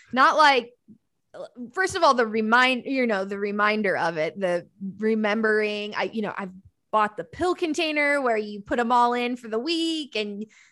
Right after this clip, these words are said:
you know, that wasn't bringing me consistency,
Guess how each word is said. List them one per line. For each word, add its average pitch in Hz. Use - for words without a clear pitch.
you 214
know, 170
that 240
wasn't 285
bringing 277
me 269
consistency, 254